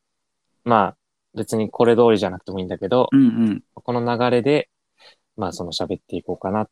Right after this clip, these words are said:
Speaker 1: ていう感じに思ってるんですが、
Speaker 2: うん。
Speaker 1: 大丈夫でしょうか？
Speaker 2: 大丈夫です。なんかさ、
Speaker 1: <laughs> うんうん。
Speaker 2: あのー、こんな感じで話していいの？それともちょっとなんかこう、
Speaker 1: うん。
Speaker 2: あれ？
Speaker 1: <laughs> い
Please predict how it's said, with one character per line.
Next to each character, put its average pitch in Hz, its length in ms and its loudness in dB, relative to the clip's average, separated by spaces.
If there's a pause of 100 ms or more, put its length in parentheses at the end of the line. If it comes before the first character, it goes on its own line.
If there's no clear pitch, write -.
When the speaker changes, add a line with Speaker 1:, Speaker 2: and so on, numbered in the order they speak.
(120)
Speaker 1:
て 95 100 -6
い 85 560 -8
う 82 60 -14
感 92 200 -8
じ 92 140 -6
に 92 160 -6
思 95 160 -8
っ - 20 -10
て - 200 -12
る 90 80 -8
ん 87 40 -10
で 87 60 -12
す - 160 -6
が、 - 260 -8
Speaker 2:
う 247 80 4
ん。 135 280 4 (800)
Speaker 1:
大 98 80 -4
丈 87 100 -6
夫 87 60 -6
で - 80 -10
し - 100 -6
ょ 95 40 -8
う - 20 -12
か？ - 240 -2 (280)
Speaker 2:
大 113 160 0
丈 117 140 0
夫 104 100 -4
で 98 200 -2
す。 - 180 -14 (180)
な 160 120 4
ん 151 40 0
か 135 120 2
さ、 117 300 4 (160)
Speaker 1:
<laughs> - 200 -12
う - 60 0
ん - 20 4
う - 20 4
ん。 120 60 4
Speaker 2:
あ 117 220 4
の 113 500 -2
ー、 - 40 -16 (120)
こ 190 160 4
ん 214 60 6
な 233 80 4
感 226 200 2
じ 202 120 -4
で 208 40 0
話 196 340 -2
し - 20 -20
て 151 100 -4
い 143 60 2
い 127 60 0
の？ 104 220 -4
そ 147 140 -8
れ 156 80 -2
と 190 120 -2
も - 200 -2
ち 165 80 0
ょ 170 40 0
っ 151 40 -4
と 131 140 -4
な 131 100 -2
ん 123 80 -8
か 117 100 -6
こ 104 220 -2
う、 - 20 4
Speaker 1:
う 170 40 4
ん。 104 200 2 (480)
Speaker 2:
あ - 60 8
れ？ 160 240 2
Speaker 1:
<laughs> - 400 0
い - 40 4